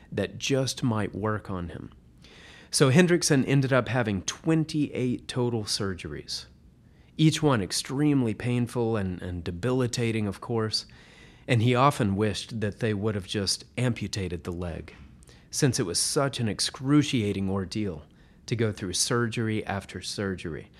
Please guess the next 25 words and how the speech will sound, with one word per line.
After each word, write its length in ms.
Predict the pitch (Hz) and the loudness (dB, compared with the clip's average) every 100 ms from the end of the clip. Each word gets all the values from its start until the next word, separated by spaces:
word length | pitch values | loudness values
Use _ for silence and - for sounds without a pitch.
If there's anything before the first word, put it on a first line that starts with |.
| - - | -20 -8
with 160 | 90 - | -6 -2
skin 420 | - - 123 113 | 0 2 2 2
grafts 600 | 113 107 107 95 - - | 0 0 -2 -4 -6 -4
and 140 | 85 | -4
everything 420 | 92 90 82 87 | -4 -6 -8 -8
else. 320 | 85 80 - - - - - - - - - - - - | -8 -8 -12 -16 -20 -20 -20 -20 -20 -20 -20 -20 -12 -2
But 120 | 127 | 0
the 80 | 120 | 2
specialists 680 | - 165 160 165 135 - 131 | 4 4 4 2 0 -2 -2
were 260 | 131 151 | 2 4
eventually 560 | 143 139 139 147 135 104 | 4 2 0 2 2 2
able 260 | 117 120 117 | 0 0 -2
to 140 | 113 | 0
salvage 880 | - - 135 123 110 90 78 - - - - - | 2 2 2 0 -2 -4 -8 -10 -12 -20 -20 -2
Hendrickson's 560 | 143 113 113 - 95 90 | 0 2 0 -2 -4 -4
leg, 360 | 98 82 82 - - - | -4 -4 -8 -14 -20 -6
at 100 | 104 | -2
least 300 | 110 117 - | 2 2 0
to 120 | 127 | -2
a 40 | 107 | -2
degree, 440 | 107 98 87 80 - - - - - - | -4 -4 -6 -8 -14 -20 -20 -20 -12 -2
and 280 | 123 120 | 2 2
Hendrickson 580 | 117 180 165 156 - 151 | 4 4 4 4 4 4
spent 380 | - 160 143 - | 4 4 2 2
months 720 | 127 143 151 82 - - - | 0 2 2 -2 -6 -8 -8